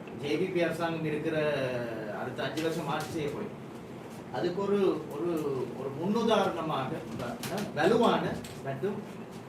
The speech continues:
அஹ், உற்சாகம் உள்ள ஒரு எதிர்க்கட்சி இருக்கும். அந்த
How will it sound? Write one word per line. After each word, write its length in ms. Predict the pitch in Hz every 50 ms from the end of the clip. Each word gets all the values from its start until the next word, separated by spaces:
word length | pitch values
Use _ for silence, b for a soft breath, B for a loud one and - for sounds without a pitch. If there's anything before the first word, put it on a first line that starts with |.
| - - -
அஹ், 420 | 98 104 107 107 104 - - 98 - - - - - - - - - - - - -
உற்சாகம் 500 | - - - 226 226 220 220 214 202 190
உள்ள 160 | 175 180 190 208 214 208 - - - - 139
ஒரு 160 | 151 156 156 147
எதிர்க்கட்சி 480 | 143 170 175 - - 185 - - 180
இருக்கும். 360 | 170 151 143 143 139 135 135 - - - - - - - - - -
அந்த 280 | - - 185 202 208